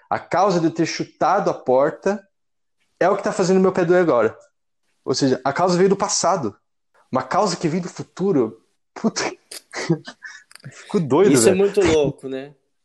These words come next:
Speaker 2: E como treinar isso, né? E é o que eu tô pensando agora, assim, né? Beleza. Muito legal o discurso aí de vocês, né? Tem gente lá se perguntando.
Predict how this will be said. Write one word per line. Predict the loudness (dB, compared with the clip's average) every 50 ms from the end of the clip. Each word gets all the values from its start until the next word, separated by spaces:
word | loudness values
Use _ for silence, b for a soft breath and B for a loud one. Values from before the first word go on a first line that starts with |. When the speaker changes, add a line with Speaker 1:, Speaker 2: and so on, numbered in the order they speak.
| _
Speaker 2:
E | -16 -16
como | -4 -2 -2 -2 -2
treinar | -4 -2 -2 -2 0 0 0 2 2 2 2 2 0 -2
isso, | -2 -4 -4 -6 -8 -12 -16 -14
né? | -12 -10 -10 -10
E | -10 -8 -8
é | -8 -6 -6
o | -8 -6
que | -6 -6
eu | -6
tô | -6 -8 -8
pensando | -6 -6 -6 -6 -6 -6 -6 -6
agora, | -6 -6 -4 -2 0 0
assim, | -2 -4 -8 -12 -12
né? | -12 -10 -8
Beleza. | -6 -6 -4 -2 -2 -2 -2 -4 -6 -10 -20 _ _ _ _ _ _ _ _ _ _ -14
Muito | -8 -4 -2 -2 -2 -2 -4 -4
legal | -2 -4 -2 0 0 2 2 0 -2 -4
o |
discurso | -6 -10 -12 -14 -10 -8 -10 -10 -6 -6
aí | -6 -8
de | -8 -8
vocês, | -12 -12 -12 -10 -8 -4 -2 0 2 2 0 0 -2
né? | -4 -6 -4 -4 -4 -6 -10 -14 _ _ -14
Tem | -10 -8 -8 -8 -8 -8
gente | -8 -8 -8 -6 -4
lá | -4 -4
se | -4 -6 -10
perguntando. | _ -6 -2 -2 -2 -4 -4 -6 -8 -8 -8 -8 -12